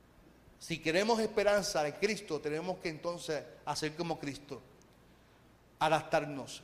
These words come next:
ser esclavos, aceptar la gente, que la gente se sienta feliz, porque el fin no es convertir personas en nuestra iglesia, mi amado. Ese es el fin de una iglesia, convertir personas.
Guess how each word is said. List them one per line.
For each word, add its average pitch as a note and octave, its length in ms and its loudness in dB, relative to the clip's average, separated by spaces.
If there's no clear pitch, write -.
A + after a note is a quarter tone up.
ser F#3 240 4
esclavos, E3+ 680 2
aceptar F#3 400 6
la G#3 120 10
gente, E3+ 480 0
que G3 100 8
la G3 120 10
gente A3 260 6
se - 80 4
sienta G3+ 320 6
feliz, F#3+ 480 2
porque A3+ 280 12
el G3+ 100 6
fin C#4+ 400 6
no C4 120 12
es C#4 80 10
convertir C4 760 6
personas B3+ 540 8
en A#3 60 2
nuestra A3+ 220 2
iglesia, A3+ 440 6
mi F#3+ 60 -2
amado. G#3 600 2
Ese C#4+ 240 6
es D4+ 100 8
el D#4 40 -6
fin D4+ 140 -2
de D4 80 2
una D4 100 2
iglesia, C#4+ 320 12
convertir A3 420 0
personas. C4+ 640 6